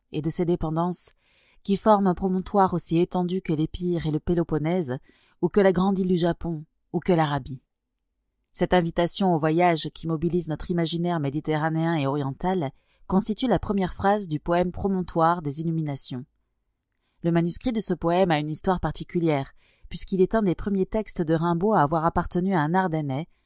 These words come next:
le docteur Guelliot, et à être entré dans les collections municipales. C'était il y a cinquante-quatre ans. Jusqu'en mille huit cent quatre-vingt-six, le feuillet de Promontoire suivit les mêmes tribulations que le reste du dossier des Illuminations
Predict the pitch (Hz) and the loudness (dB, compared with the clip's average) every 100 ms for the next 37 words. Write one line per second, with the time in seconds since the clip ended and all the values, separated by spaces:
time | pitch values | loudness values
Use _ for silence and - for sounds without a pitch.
0 | _ 160 165 - 175 175 175 139 135 160 | _ 0 0 2 -2 0 0 0 -2 -4
1 | _ _ _ _ 165 180 - 208 - 233 | _ _ _ _ 2 2 2 -2 -2 0
2 | 202 160 - 190 - 202 185 165 - - | 0 0 0 -2 -2 -2 -2 -4 -6 -6
3 | 131 120 135 _ _ _ _ _ - 160 | -6 -6 -14 _ _ _ _ _ -4 -2
4 | - 185 147 151 - 170 190 - 147 - | 4 4 6 2 0 -4 -8 -8 -6 -6
5 | 120 - _ _ _ _ _ _ _ - | -8 -18 _ _ _ _ _ _ _ -4
6 | 196 - 214 226 240 - 240 208 196 170 | 0 2 4 4 2 2 2 0 2 0
7 | 165 - 233 - - 165 175 - 214 240 | 0 -2 -2 -2 0 2 2 4 2 2
8 | 202 160 202 185 160 - 185 202 - - | 0 0 0 -2 -4 2 4 4 2 -2
9 | 202 196 175 151 196 208 - 185 175 156 | 0 0 2 2 2 -2 -4 -2 0 0
10 | - 208 - 151 151 175 202 - 156 143 | -2 -4 -2 0 0 0 -2 -2 -6 -2
11 | 170 170 220 156 151 190 185 160 147 143 | -2 0 -2 -2 0 0 0 -2 -2 -4
12 | - 180 | -4 -4